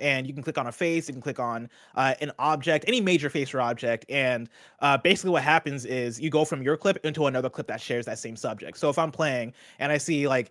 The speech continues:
if Greg Miller's in the game, I see Greg Miller's face, I click Greg Miller's face in the clip that I'm watching, and I jump into another random clip that has Greg Miller's face in it. Uh, and so with that, you're piecing together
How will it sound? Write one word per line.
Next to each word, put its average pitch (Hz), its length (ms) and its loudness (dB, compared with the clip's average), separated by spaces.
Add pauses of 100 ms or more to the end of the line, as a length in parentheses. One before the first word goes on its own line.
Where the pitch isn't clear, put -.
(200)
if 151 120 0
Greg 196 220 8
Miller's 185 260 6
in 160 60 -6
the 143 80 -2
game, 131 220 -2
I 143 80 2
see 170 120 0
Greg 143 240 2
Miller's 135 260 -4
face, 127 360 -2 (160)
I 160 120 2
click - 340 0
Greg 156 200 4
Miller's 151 260 -2
face 151 220 0
in 147 60 -8
the 131 60 -10
clip - 180 -4
that 135 100 -2
I'm 123 100 -4
watching, 190 440 -2 (160)
and 143 140 -2
I 151 100 8
jump 156 240 2
into 160 160 2
another 165 300 6
random 151 280 2
clip 139 200 -4
that 131 100 -2
has 135 240 0
Greg 127 180 -2
Miller's 120 280 -8
face 117 320 -6 (100)
in 151 140 4
it. 113 140 -6 (340)
Uh, 147 420 8
and 160 140 -2
so 180 80 4
with 202 180 4
that, 151 220 6
you're 156 100 0
piecing 220 300 -4
together 165 440 4